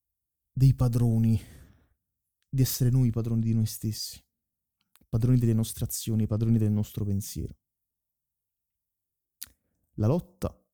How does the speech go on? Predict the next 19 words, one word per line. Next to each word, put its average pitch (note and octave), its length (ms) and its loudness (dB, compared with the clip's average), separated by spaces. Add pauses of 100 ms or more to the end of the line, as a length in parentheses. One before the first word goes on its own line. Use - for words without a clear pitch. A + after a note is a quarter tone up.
(180)
è - 140 0
cominciata G#2+ 720 0 (1500)
e - 140 0
quindi G#2 440 -4 (1040)
lottiamo, C3+ 500 0
non C3+ 200 2
in C#3+ 120 8
senso C#3 340 4
fascista, A#2 720 0
<laughs> - 1500 -14
non A#2 160 8
che A#2 120 2
la A2 100 4
vita G#2 400 4 (260)
è A#2 100 4
per G#2+ 240 0
la G#2 120 2
lotta, G2+ 440 0
però A2+ 400 -2